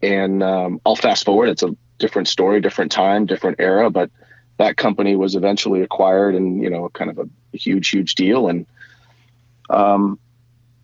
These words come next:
that experience,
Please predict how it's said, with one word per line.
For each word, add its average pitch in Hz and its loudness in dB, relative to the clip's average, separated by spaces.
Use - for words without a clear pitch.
that 120 0
experience, 127 0